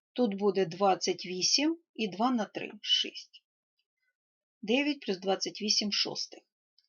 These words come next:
Дев'ять плюс скоротили на два чотирнадцять третіх, привели до спільного знаменника.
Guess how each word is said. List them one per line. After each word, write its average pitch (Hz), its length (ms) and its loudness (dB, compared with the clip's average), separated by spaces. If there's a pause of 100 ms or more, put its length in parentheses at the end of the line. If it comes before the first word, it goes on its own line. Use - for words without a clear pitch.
(280)
Дев'ять 190 520 2 (460)
плюс 190 540 0
скоротили 180 640 0
на 185 160 -4
два 180 240 2
чотирнадцять 170 720 -4
третіх, 170 440 -4 (220)
привели 220 420 6
до 185 160 2
спільного 190 500 -2
знаменника. 180 840 -2